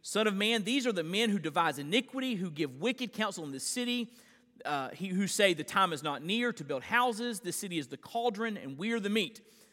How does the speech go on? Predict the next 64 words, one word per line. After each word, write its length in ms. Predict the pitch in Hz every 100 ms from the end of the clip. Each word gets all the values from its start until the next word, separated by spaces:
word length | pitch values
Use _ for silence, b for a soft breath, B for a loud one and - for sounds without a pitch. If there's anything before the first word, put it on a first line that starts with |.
| b
Therefore 260 | 190 202 175
prophesy 440 | - 262 262 233
against 340 | 196 160 196
them. 160 | 185 147
Prophesy, 420 | - 240 240 -
O 240 | 196 190 196
son 300 | - 208 185
of 80 |
man.' 300 | 170 175 131
And 100 | 135
the 40 | 135
Spirit 280 | - 233 240
of 80 |
the 40 | 208
Lord 160 | 202
fell 240 | - 214 220
upon 400 | 220 214 220 180
me, 120 | 160
and 80 | 156
I 40 |
said 300 | 156 185 175
to, 140 | 170 - B
he 80 | 220
said 160 | 208 214
to 60 |
me, 200 | 190 170 147 B B B B B
'Say, 220 | - 185
thus 280 | 151 262 277
says 240 | 247 240
the 80 | 226
Lord, 400 | 208 220 156 -
so 220 | - 233
you 180 | 285 311
think, 220 | 294 285
O 80 | 220
house 220 | 185 160
of 120 | 151
Israel, 380 | 151 127 127 110
for 160 | - 175
I 40 |
know 200 | 156 214
the 120 | 254
things 240 | 214 226 208
that 100 | 214
come 180 | 185 180
into 120 | 196
your 80 | 214
mind. 400 | 262 254 123 - _ b b b b
You 100 | 190
have 100 | 202
multiplied 840 | 170 240 - 277 - 254 247 240 190
your 100 | 185
slain 600 | - - 214 233 247 240
in 100 | 190
the 80 |
city. 300 | 180 - 233
You 100 | 208
have 80 | -
filled 300 | - 277 277
its 100 | 233
streets 320 | - 254 214
with 100 | 220
the 60 | 196
slain. 500 | - - 208 202